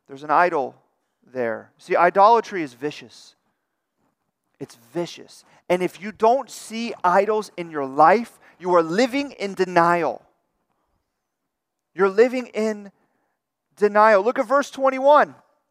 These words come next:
"For although they knew God, they did not honor him or give thanks to him,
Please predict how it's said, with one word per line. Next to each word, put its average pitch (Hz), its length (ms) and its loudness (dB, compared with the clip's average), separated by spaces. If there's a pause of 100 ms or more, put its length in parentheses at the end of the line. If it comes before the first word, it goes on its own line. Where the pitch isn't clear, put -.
(500)
"For 220 140 2
although 254 380 8
they 277 140 4
knew 285 220 -4
God, 226 300 6
they 240 100 2
did 240 100 0
not 240 240 4
honor 269 300 4
him 220 300 -2 (880)
or 220 140 2
give 220 240 0
thanks 233 480 -2
to 214 100 0
him, 147 400 -4